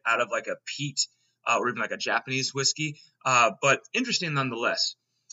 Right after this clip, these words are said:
So, of course, I'm gonna try this with a little water added, but first, just a quick break. All right, gang, back from the break. Thank you so much for tuning back in. Let's get into the nose of Kentucky Vintage, this time with water added.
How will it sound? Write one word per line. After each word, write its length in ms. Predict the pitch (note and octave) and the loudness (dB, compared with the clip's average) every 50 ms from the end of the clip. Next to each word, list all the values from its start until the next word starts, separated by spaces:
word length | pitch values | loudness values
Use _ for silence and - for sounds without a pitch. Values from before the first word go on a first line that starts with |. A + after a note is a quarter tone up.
| _ - | _ -4
So, 120 | - F#3 | 0 0
of 100 | F3 D3 - | 0 0 0
course, 220 | B3 C#4 C#4 - | 0 2 2 2
I'm 100 | E3+ D3+ | 0 0
gonna 100 | C3+ B2 | -2 -2
try 200 | - C#3 C3 B2 | 0 2 0 2
this 100 | B2 A2+ | 0 -2
with 60 | A#2+ | -4
a 20 | A#2+ | -4
little 180 | A2+ G#2+ G#2 G#2 | -4 -2 -2 -2
water 220 | G2+ G#2 G#2 G#2 | -2 -2 -2 0
added, 340 | - A#2+ C#3+ E3 F3 F3+ D3+ | 0 2 2 2 0 0 -2
but 200 | D3 D3+ - - _ _ - | -2 -4 -6 -6 _ _ 0
first, 300 | A#3+ C4+ C4+ - - - - _ C3 | 2 2 4 4 2 0 -2 _ -6
just 160 | C3+ - - | -4 -4 -4
a 40 | - | -6
quick 320 | _ - D#3+ E3 - - _ _ _ | _ -4 -4 -4 -4 -6 _ _ _
break. 420 | G#2 A2 B2 A#2+ G2 - - - _ _ _ _ _ _ _ _ - - _ _ _ _ _ _ _ _ _ _ _ _ _ _ _ _ _ _ _ _ _ _ _ - | _ -4 -2 -2 -2 -4 -8 -14 _ _ _ _ _ _ _ _ -10 -10 _ _ _ _ _ _ _ _ _ _ _ _ _ _ _ _ _ _ _ _ _ _ _ -2
All 80 | G3 | 0
right, 180 | D#3+ C3 B2+ - | 2 2 2 0
gang, 200 | C3+ C3+ C3+ C3 | -2 -2 -2 0
back 280 | C3+ G#3 A#3+ A3 - | 4 6 6 6 4
from 120 | - E3 D3 | 2 -4 -6
the 80 | C3+ | -6
break. 320 | B2 G#2 - C3 B2+ B2+ - | -4 -4 -2 -4 -4 -4 -6
Thank 160 | - G3 E3 | -8 -10 -8
you 60 | D3 | -8
so 160 | C3+ - D3 | -8 -6 -6
much 160 | C3 B2+ A#2 - | -6 -6 -8 -10
for 80 | A2+ | -12
tuning 300 | - - C3 A#2 A2+ G#2+ | -16 -12 -12 -12 -10 -8
back 240 | G2 A2 G#2 G#2 - - | -8 -6 -8 -8 -10 -10
in. 220 | D3+ D#3 D#3 D#3 D3+ | -10 -10 -8 -8 -10
Let's 140 | D3 C#3+ | -12 -10
get 100 | - E3+ | -8 -8
into 160 | D#3+ D#3 C3+ D3+ | -8 -8 -6 -8
the 80 | D3+ | -8
nose 480 | D3 D3 D3+ E3 G3 F3+ C3+ B2 - B2 | -6 -4 -2 0 0 0 0 -2 -4 -8
of 140 | A#2 F#2+ - | -10 -10 -10
Kentucky 720 | - C3+ B2 - - - F3 F3 - G3+ G3+ G3+ F#3+ _ _ _ G2 F#2 G2+ | -10 -8 -8 -8 -6 -6 -6 -6 -6 -8 -14 -14 -14 _ _ _ -20 -12 -6
Vintage, 460 | B2+ F3 G3+ F3+ - A#2+ D#2 - - | -4 -4 -4 -4 -6 -8 -10 -12 -14
this 120 | B2 - | -12 -10
time 160 | - C#3 B2+ B2 | -8 -8 -8 -8
with 80 | A2+ - F#2+ E2+ | -10 -14 -14 -8
water 340 | - F#2+ A#2 C3+ C3+ C3 - | -2 0 0 2 0 0 -2
added. 400 | - A2+ A2+ A2 F#2+ - - | -2 -2 -2 -2 -4 -8 -14